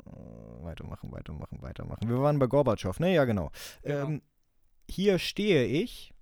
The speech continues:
Speaker 1: ich kann nicht anders."
Speaker 2: Das war auch irgendein Widerstandskämpfer.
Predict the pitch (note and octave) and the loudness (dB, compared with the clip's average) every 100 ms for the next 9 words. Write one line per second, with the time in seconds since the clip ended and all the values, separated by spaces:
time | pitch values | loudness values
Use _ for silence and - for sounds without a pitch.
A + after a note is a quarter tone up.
0 | - D3 - A3+ D3 F#2+ - F#2 F2+ C#2+ | -6 -6 0 2 2 0 -4 -6 -6 -6
1 | - - - _ _ _ _ _ _ _ | -10 -18 -20 _ _ _ _ _ _ _
2 | _ _ _ _ _ _ _ _ _ _ | _ _ _ _ _ _ _ _ _ _
3 | _ _ _ _ _ _ _ _ _ _ | _ _ _ _ _ _ _ _ _ _
4 | _ _ _ _ _ _ _ _ _ _ | _ _ _ _ _ _ _ _ _ _
5 | _ _ D3 C#3 D3 C#3 C#3+ D#3 D#3 C#3+ | _ _ -10 -8 -8 -8 -8 -10 -10 -8
6 | C#3+ C#3+ - C#3+ C3+ - C#3 - C#3+ | -6 -4 -4 -8 -8 -10 -12 -12 -16